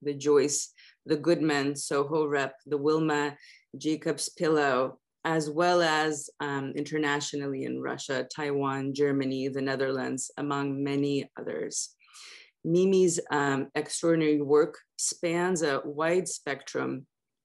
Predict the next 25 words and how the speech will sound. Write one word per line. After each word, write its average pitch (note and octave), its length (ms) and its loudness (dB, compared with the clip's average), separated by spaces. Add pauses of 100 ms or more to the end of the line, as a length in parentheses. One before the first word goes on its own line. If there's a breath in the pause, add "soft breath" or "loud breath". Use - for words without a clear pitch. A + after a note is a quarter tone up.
(260)
from D#3+ 220 0
commercial D3+ 640 -2
theater, E3+ 540 0 (320 loud breath)
such C#3 320 -6
as C#3+ 420 -2
the C#3 180 0
Tony D#3+ 380 -2
Award-winning, C#3+ 880 0
uh, C#3+ 280 -6 (160)
Broadway, C#3+ 680 0 (160)
her D3+ 280 2
Tony D3+ 360 -2
Award-winning, C#3 760 -2
um, C3 380 -6
Broadway C#3 500 -2
hit C#3+ 240 -6
Natasha C3 500 -4 (100)
Pierre D3 180 -2
and C#3 120 0
the C#3 40 0
Great D3 300 2
Comet C#3 460 -2 (420 loud breath)
of D3 160 -4
eighteen C#3+ 380 -2
twelve, E3 480 0